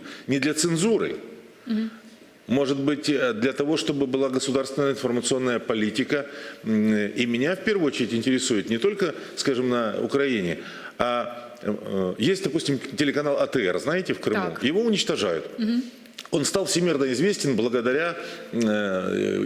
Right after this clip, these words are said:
Speaker 1: его позиции во время оккупации Крыма. Но и у него сейчас забирают радиочастоты, его просто уничтожают.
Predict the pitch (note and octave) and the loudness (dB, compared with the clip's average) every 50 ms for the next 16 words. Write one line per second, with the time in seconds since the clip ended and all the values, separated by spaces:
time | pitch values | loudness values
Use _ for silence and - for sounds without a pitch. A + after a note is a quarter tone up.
0 | - B2 C3 D3 D#3+ - - C#3+ B2 D#3 G3 F#3+ - - C#3+ B2 A#2+ A#2+ B2+ D3 | 2 2 2 2 2 2 0 0 2 2 0 2 2 2 2 2 4 2 2 2
1 | D3+ D3 C#3 B2 - - - - - - - A#2+ A2+ - A#2+ - D3 C#3 - - | 2 0 -2 -2 -4 -6 -10 -12 -10 -6 -4 -4 -2 -2 0 0 0 0 2 0
2 | C#3 B2 - C3+ A#2+ G#2 E2 D2+ D2 - - - - - - - - - - - | 0 0 0 0 0 0 0 -2 -6 -12 -14 -16 -20 -20 -20 -20 -20 -20 -20 -20
3 | - - - B2+ D3+ E3 E3 D#3+ D#3 D#3+ D3+ D#3+ E3+ F#3 A3 G#3+ - - - D#3 | -10 -4 0 0 2 2 2 2 2 2 2 2 2 0 0 0 0 0 0 0
4 | B2 B2 C3+ C3 D3 D3 C3 B2 - E3+ F#3+ F#3 D#3+ C#3+ - - C3+ A#2+ - - | 2 2 2 2 2 2 2 0 0 0 0 2 2 2 2 2 0 -2 0 0
5 | D#3+ D#3 D3 C#3+ C3+ B2 C3+ D#3 E3+ - D3+ D#3 D3 - C#3+ C3+ C#3+ C#3+ - - | 0 0 2 2 2 2 4 2 2 2 0 -2 0 0 0 0 2 0 0 0
6 | D#3+ C3+ A#2+ A2 E2 D2+ D2 | 0 0 0 0 0 -2 -4